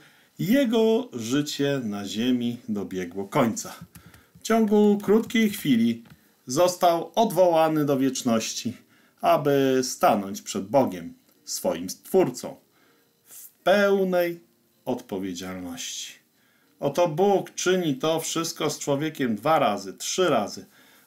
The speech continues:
aby wywieźć jego duszę z grobu, oświecić światłem żyjących.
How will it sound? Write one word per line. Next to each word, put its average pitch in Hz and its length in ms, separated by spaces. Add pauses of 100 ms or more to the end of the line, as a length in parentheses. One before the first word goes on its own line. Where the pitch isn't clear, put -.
aby 151 460
wywieźć 131 640
jego 156 300
duszę 147 520
z 127 60
grobu, 139 680 (120)
oświecić 156 760
światłem 147 520
żyjących. 156 760